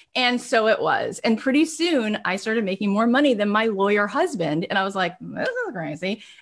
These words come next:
And I had a baby and then another baby, and I'm nursing and I'm in the studio, and I was only working two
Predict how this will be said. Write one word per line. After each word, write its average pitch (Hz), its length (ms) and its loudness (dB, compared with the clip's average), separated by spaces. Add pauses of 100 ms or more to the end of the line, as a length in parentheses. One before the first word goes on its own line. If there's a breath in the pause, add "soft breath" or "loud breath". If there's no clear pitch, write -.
And 240 100 4
I 277 120 2
had 233 180 0
a 240 60 -2
baby 175 500 -2
and 214 100 0
then 196 100 0
another 196 260 0
baby, 180 400 0
and 196 100 0
I'm 196 140 -2
nursing 202 400 -2
and 202 80 0
I'm 190 80 -2
in 202 80 -2
the 233 80 0
studio, 196 480 2
and 202 100 -2
I 202 80 0
was 202 140 -4
only 233 240 -2
working 233 480 0
two 247 640 -2